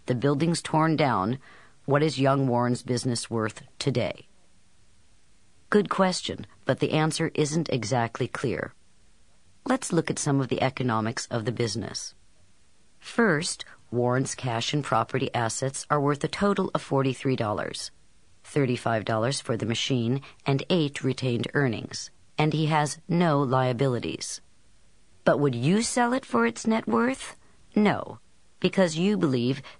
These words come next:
that it can generate eight dollars a day in profits for the next ten years. Sarge works seven days a week, so the business will take in two thousand nine hundred twenty dollars a year. That would be eight times three hundred and sixty-five days.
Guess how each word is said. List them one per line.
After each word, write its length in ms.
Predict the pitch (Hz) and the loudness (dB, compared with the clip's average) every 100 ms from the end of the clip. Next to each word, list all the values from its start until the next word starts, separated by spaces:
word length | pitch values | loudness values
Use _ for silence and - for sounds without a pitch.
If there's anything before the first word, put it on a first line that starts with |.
| - | -2
that 140 | 143 - | -2 0
it 180 | 185 | 0
can 140 | - 196 | 2 0
generate 460 | 180 139 127 135 - | 4 2 4 0 2
eight 220 | 160 180 | 0 2
dollars 380 | - 160 160 160 | 2 2 2 0
a 60 | 165 | 0
day 280 | 139 123 | 2 2
in 120 | - 139 | 0 -2
profits 480 | - 117 - - | 0 0 0 -6
for 100 | - | -6
the 100 | 123 | -2
next 340 | 120 107 - - | 0 -2 -4 -6
ten 280 | - 127 139 | -2 0 2
years. 560 | 214 226 - - - - - - - - - - | 2 0 -2 -8 -10 -14 -20 -20 -20 -20 -20 -14
Sarge 540 | - - 135 139 139 | -8 0 2 2 2
works 400 | 139 135 156 156 | 0 2 2 0
seven 300 | - 135 123 | -2 0 0
days 300 | 123 120 113 | 0 0 -2
a 40 | 117 | -2
week, 540 | 120 123 120 196 - - - - | -2 0 -2 -6 -12 -16 -20 -8
so 200 | - 147 | -2 0
the 100 | 131 | 2
business 440 | 156 175 151 143 | 2 2 0 0
will 100 | 147 | -4
take 340 | - 143 139 | 0 -2 0
in 220 | 139 143 143 - - | 2 2 0 -10 -8
two 200 | - 185 | 0 0
thousand 460 | 185 139 123 143 135 | 2 2 2 2 2
nine 240 | 120 120 | 2 2
hundred 340 | 131 127 131 | 2 2 2
twenty 300 | 139 - 110 | 0 -2 -2
dollars 380 | 117 113 113 127 | 0 2 2 0
a 40 | 170 | -2
year. 420 | 240 226 - - - - - - | 0 0 -2 -8 -16 -20 -18 -2
That 140 | 135 | 0
would 140 | 127 123 | 0 0
be 300 | 131 123 127 - - - | 0 0 -2 -10 -14 0
eight 240 | 147 156 | 2 2
times 380 | - 147 139 143 | 0 2 2 0
three 240 | - 127 | -2 -2
hundred 260 | 123 127 123 | 0 0 0
and 100 | 127 | -2
sixty-five 640 | - 117 - 123 123 117 - | -4 -6 -6 -2 0 0 2
days. 520 | 190 110 - - | 0 0 -6 -12